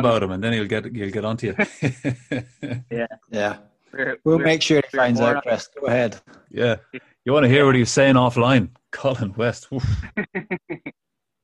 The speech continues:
Speaker 2: We were born on the exact same day.
Speaker 1: Oh.
Speaker 2: So, um, you know, by the time we were eight or nine playing for the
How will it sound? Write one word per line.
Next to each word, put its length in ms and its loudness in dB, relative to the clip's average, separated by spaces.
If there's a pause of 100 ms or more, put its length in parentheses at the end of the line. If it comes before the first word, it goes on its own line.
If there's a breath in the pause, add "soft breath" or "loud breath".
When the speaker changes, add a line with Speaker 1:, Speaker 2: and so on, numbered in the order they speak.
(640)
Speaker 2:
We 80 -6
were 80 -6
born 280 -4
on 120 -2
the 100 -10
exact 520 -6
same 220 -10
day. 380 -10 (320)
Speaker 1:
Oh. 120 -12 (680)
Speaker 2:
So, 60 -8
um, 420 -8 (100)
you 120 -6
know, 340 -4
by 140 0
the 60 -4
time 300 -4
we 80 -6
were 220 -4 (140)
eight 180 -8
or 120 -6
nine 580 -8 (140)
playing 440 -8
for 140 -10
the 320 -6